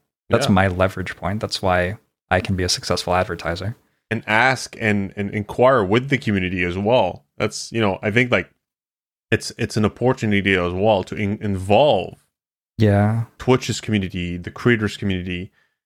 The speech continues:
Speaker 2: into, 'cause you mentioned, like, how they want to see the content.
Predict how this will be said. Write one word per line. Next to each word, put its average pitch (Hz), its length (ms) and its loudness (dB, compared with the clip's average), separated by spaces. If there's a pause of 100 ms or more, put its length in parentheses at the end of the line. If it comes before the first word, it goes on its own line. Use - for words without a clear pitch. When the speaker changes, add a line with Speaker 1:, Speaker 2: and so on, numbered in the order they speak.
(260)
Speaker 2:
into, 98 600 0 (100)
'cause 110 140 -2
you 120 60 4
mentioned, 139 300 4
like, 95 340 -4
how 123 440 2
they 107 120 2
want 101 260 0
to 92 40 -4
see - 180 -6
the 92 100 -6
content. 117 480 -2